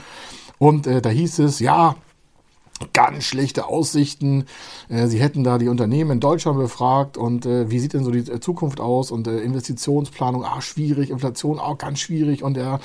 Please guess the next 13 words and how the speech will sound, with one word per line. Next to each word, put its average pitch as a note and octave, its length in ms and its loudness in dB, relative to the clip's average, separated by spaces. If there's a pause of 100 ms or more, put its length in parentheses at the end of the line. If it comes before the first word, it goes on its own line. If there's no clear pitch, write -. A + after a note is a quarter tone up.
(280)
wenn A#2+ 120 0
die C3 100 2
Rezession C#3+ 560 0
kommt C#3 220 -4
und C3 120 -2
Energiepreissteigerung, C#3 1120 0
das - 180 -4
wurde F3 180 8
also D3 200 0
in C#3 100 0
verschiedenen D#3 460 -2
Parametern C3 600 0
abgefragt. - 640 -8